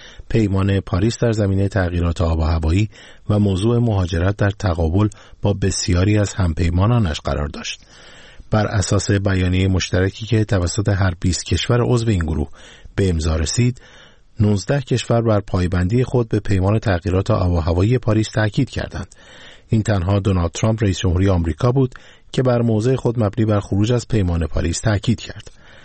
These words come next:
همچنین اعضای گروه بیست بر کاستی‌های تجارت جهانی اذعان داشته و خواستار اصلاح در سازمان،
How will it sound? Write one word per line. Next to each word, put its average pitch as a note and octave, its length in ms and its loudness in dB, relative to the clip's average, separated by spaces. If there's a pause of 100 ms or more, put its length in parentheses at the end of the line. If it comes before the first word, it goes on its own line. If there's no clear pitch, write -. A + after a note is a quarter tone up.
(120)
همچنین G2+ 460 2
اعضای G2 340 2
گروه F2+ 300 2
بیست G#2+ 400 -2 (300)
بر A#2 240 0
کاستی‌های G#2+ 600 2
تجارت F#2 520 0
جهانی F#2 440 2
اذعان F#2+ 340 0
داشته A#2+ 380 0 (380)
و C#3+ 80 2
خواستار C3 440 0
اصلاح A2+ 580 0
در A2+ 160 2
سازمان، G#2 1400 -2